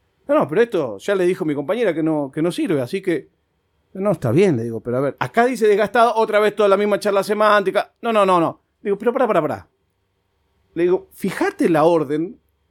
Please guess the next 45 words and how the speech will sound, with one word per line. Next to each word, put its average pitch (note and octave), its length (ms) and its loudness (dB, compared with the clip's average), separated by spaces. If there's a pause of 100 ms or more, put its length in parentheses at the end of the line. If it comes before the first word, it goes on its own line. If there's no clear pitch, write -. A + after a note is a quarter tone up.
(160)
de D#3 180 -2
lo D#3+ 160 0
que E3 60 -4
estamos D4+ 360 0
esperando A3+ 440 -2
que F3+ 80 -4
nos D3 120 -6
traigan C#3 480 -4 (400)
para E3+ 240 0
que G3+ 100 0
veas D4+ 260 0
que". - 280 -8 (640)
Y G3 160 0
ahí A3 200 2
me G3 180 2
dice F3+ 360 -6
la C#3 140 -6
frase E3+ 420 -8
que C3 160 -8
me A2 140 -8
mata. - 500 -10 (800)
"Es F#3 120 -2
que F#3+ 160 0
me E3+ 100 2
da G3 120 0
igual". E3 400 -4 (1300)
Le C3+ 120 -10
digo, C3+ 440 -4
"¿Cómo?". G#4 640 0 (1500)
"Es A#3 100 -12
que C4+ 120 0
me C4+ 80 4
da C#4+ 120 0
igual". C#4+ 380 -2 (720)
Le A#2+ 80 -6
digo, B2 100 -12
"¿Cómo - 260 0
te C#3+ 100 -4
da C3+ 120 0
igual? A#2 320 -2
¿A - 60 0
vos - 140 2
te B3+ 100 0
da A#3 60 6
igual D4+ 380 4